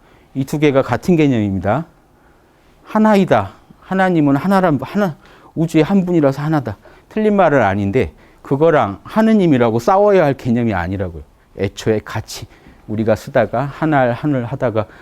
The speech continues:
내려온 거기 때문에 이해되시죠? <clears throat> 우리 민족의 하느님과는 한번 이렇게 좀 말씀드리고 싶어서 이런 한우를요, 우리 안에서 품고 있다라고 예전 어른들이 삼일신고에서 아까 얘기했죠. 삼일신고 얘기하다 있거든요. 그 신을 얘기해 줄 때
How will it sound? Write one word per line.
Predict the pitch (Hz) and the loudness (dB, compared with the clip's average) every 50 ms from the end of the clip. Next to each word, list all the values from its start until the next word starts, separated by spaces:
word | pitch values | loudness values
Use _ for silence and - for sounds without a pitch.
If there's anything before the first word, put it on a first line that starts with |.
| - - | -14 -4
내려온 | - 123 117 - - 175 113 | -2 -2 0 2 2 0 2
거기 | 101 104 98 98 | 2 0 -2 -4
때문에 | - - 101 98 101 113 120 95 - - - - - _ _ _ _ _ - - - - - - - _ _ _ _ - - 113 | -4 -6 -6 -6 -6 -6 -6 -8 -10 -14 -20 -20 -20 _ _ _ _ _ -20 -20 -20 -20 -20 -20 -20 _ _ _ _ -16 -8 -4
이해되시죠? | 123 123 117 120 107 - - - 98 82 73 - - - | 0 0 0 0 -2 -4 -6 -8 -8 -8 -8 -12 -10 -8
<clears throat> | - - - - - - - - - - - - _ _ _ - _ _ - _ - | -8 -8 -8 -10 -18 -20 -20 -20 -20 -20 -20 -20 _ _ _ -20 _ _ -20 _ -10
우리 | - 123 131 170 | -6 -2 0 2
민족의 | 151 147 135 135 131 151 143 143 143 | 4 4 4 4 4 4 4 4 4
하느님과는 | 139 170 180 190 185 180 170 151 127 131 123 120 127 | 4 2 2 2 2 2 2 2 2 2 2 2 0
한번 | 131 127 120 120 117 | 0 0 0 -2 -2
이렇게 | 110 104 - - 110 | -4 -4 -8 -10 -10
좀 | - 113 110 | -8 -8 -6
말씀드리고 | 113 113 - - 127 107 110 101 101 | -6 -6 -6 -6 -6 -6 -4 -4 -6
싶어서 | - - - 101 - - 139 - - - - - - - - _ _ - | -8 -10 -14 -10 -6 -6 -6 -6 -8 -12 -20 -20 -20 -20 -20 _ _ -4
이런 | 135 156 180 196 208 190 | 0 2 4 4 4 4
한우를요, | 185 214 247 240 240 240 226 214 175 160 170 180 143 | 2 2 2 2 2 2 4 4 4 4 4 4 4
우리 | 107 117 143 175 185 170 | 4 2 2 4 4 4
안에서 | 170 175 175 165 160 160 | 2 2 0 0 0 -2
품고 | - - 247 240 240 - 214 | -2 0 -2 0 2 2 0
있다라고 | 202 - - 170 147 139 131 123 120 123 123 131 | 0 2 2 2 4 4 4 2 2 2 2 2
예전 | 139 135 143 143 127 123 | 2 2 2 0 0 2
어른들이 | 139 139 139 139 131 123 127 120 110 101 95 - - _ _ _ _ _ | 2 2 2 2 2 0 0 0 0 -2 -2 -6 -12 _ _ _ _ _
삼일신고에서 | - - 208 208 226 214 - - 185 170 139 117 110 104 127 | -6 -4 -2 -2 -2 -4 -4 -4 -4 -2 -2 -2 -2 -4 -4
아까 | 120 - - 120 107 | -6 -6 -4 -2 -2
얘기했죠. | 110 107 95 - - | -2 -2 -6 -8 -10
삼일신고 | - 175 180 190 190 185 - 160 143 127 117 | -8 -6 -4 -4 -4 -4 -4 -4 -2 -2 -2
얘기하다 | 120 110 120 107 107 | 0 0 -2 -2 -2
있거든요. | 101 104 - 104 101 98 98 117 110 - - - - - - _ _ - | -4 -4 -4 -6 -6 -6 -6 -6 -8 -8 -14 -20 -20 -20 -20 _ _ -6
그 | - 143 | -4 -4
신을 | 139 - 233 233 220 190 | -2 0 0 0 2 2
얘기해 | 170 175 165 165 143 | 2 2 2 2 0
줄 | 131 113 104 | 0 -2 -2
때 | - 135 135 | 0 0 0